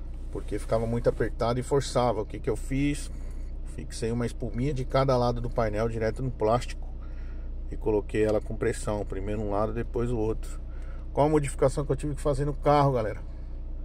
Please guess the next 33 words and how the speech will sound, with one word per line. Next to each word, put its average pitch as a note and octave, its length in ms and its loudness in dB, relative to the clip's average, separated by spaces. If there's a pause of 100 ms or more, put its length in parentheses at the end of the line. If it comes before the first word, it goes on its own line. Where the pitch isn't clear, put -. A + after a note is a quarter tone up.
(1080)
Diminuir A#2+ 580 -2
esse A#2+ 200 -2
botãozinho A#2+ 560 -4
aqui B2 200 -4
da A#2+ 100 -4
circulação A#2 640 -4
do A#2 120 -4
ar, G2+ 180 -4
ó. - 20 -6 (1300)
Tá - 60 -6
vendo G#2 160 -6
esse - 120 -8
botãozinho G2 560 -6
aqui, A2 300 -4
ó? G#2 60 -2
Aqui, - 1600 -8
ó. C#3 60 -6 (500)
Esse - 140 -8
botãozinho F#2+ 640 -6
aqui, F2+ 300 -6
ó, E2+ 80 -6 (920)
que F2+ 120 -6
circula - 420 -6
o F#2+ 120 -6
ar. F2 140 -4 (840)
Na F2+ 100 -6
hora F#2+ 160 -4
de F#2+ 100 -4
encaixar F#2+ 340 -4
ele G#2 120 -2
pegava G2 400 -2
na A2 140 -2
tela. G2 340 -2